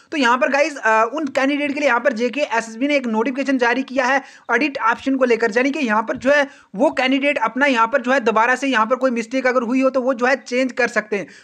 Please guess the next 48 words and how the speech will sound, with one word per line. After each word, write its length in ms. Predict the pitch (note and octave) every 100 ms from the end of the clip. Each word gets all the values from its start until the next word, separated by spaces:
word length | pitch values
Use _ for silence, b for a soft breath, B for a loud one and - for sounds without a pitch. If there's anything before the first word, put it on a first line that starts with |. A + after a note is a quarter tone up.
| -
तो 80 | C#4
गाइस, 240 | D4 D#4
पूरी 200 | A3+ D#4
आपको 240 | C#4+ C4+
जानकारी 440 | B3+ A#3 B3 C4+ D4
दी 140 | C4+
जाएगी 220 | C#4 C#4
कि 60 | C#4+
कब 260 | - C4+ C4+
तक 100 | C#4
जो 160 | B3 B3
है 60 |
आप 420 | C4+ A3+ A#3 B3 B3+
यहाँ 240 | A3 A3
पर 180 | A3+ C4+ A3+ A3+
एडिट 220 | A3 A#3+ A#3
ऑप्शन 300 | G#3+ - B3+
में 140 | B3
यहाँ 160 | G#3+ G#3
पर 120 | A#3
जाकर 300 | G#3 G#3 A#3+
अपना 280 | G#3+ A#3 A3 B -
फॉर्म 300 | G#3 A#3 B3+
जो 100 | A3+
है 100 | B3+
मिस्टेक 380 | A3 G#3+ B3+ B3+
सही 160 | B3
कर 120 | C4
सकते 300 | B3 A#3+ A#3+
हैं, 140 | A#3 B3 B B
कौन 180 | C#4 D4
कौन 160 | C#4+
से 120 | C#4 C#4
कैंडिडेट 500 | A#3 A#3 C4 C4+ A#3
जो 80 |
है 220 | A#3 B3+ B3 B
इसको 360 | A#3+ A3 C4 C#4+
यहाँ 240 | A#3 G3+
पर 140 | A3 C#4 A3
एडिट 220 | A#3+ G#3+
कर 160 | B3+
सकते 280 | A3+ G#3+ G#3+
हैं। 80 | G3
तो 60 | A3
गाइस, 280 | C4 D4+
वीडियो 260 | F#3+ G#3 C#4+
में 100 | C#4
आप 140 | B3+